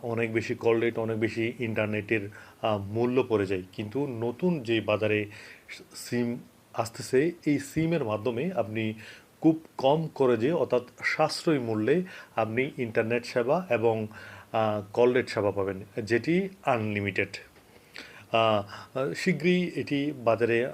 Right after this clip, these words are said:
আনতেছে বিটিসিএল, অর্থাৎ বাংলাদেশ টেলিকমিউনিকেশন, আহ, যেটি সেবা রয়েছে তারা, আহ, অর্থাৎ বিটিসিএল এর মাধ্যমে এটি খুব শীঘ্রই, আহ, বাজারে আসবে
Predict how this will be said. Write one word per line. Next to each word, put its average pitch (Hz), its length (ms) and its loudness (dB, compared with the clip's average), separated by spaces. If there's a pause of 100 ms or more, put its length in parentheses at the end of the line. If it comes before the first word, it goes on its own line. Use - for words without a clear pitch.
(680)
আনতেছে 123 600 0
বিটিসিএল, 110 760 -2 (140)
অর্থাৎ 110 260 0 (480)
বাংলাদেশ 107 520 2
টেলিকমিউনিকেশন, 110 1000 -2 (420)
আহ, 107 220 -2
যেটি 107 580 -2
সেবা 107 320 4
রয়েছে 113 340 0
তারা, 123 260 4
আহ, - 560 -4
অর্থাৎ 139 540 4 (100)
বিটিসিএল 131 560 2
এর 151 100 4
মাধ্যমে 127 400 2
এটি 127 320 -2
খুব 113 220 0
শীঘ্রই, 123 580 -4
আহ, 107 300 0
বাজারে 101 360 2
আসবে 104 280 2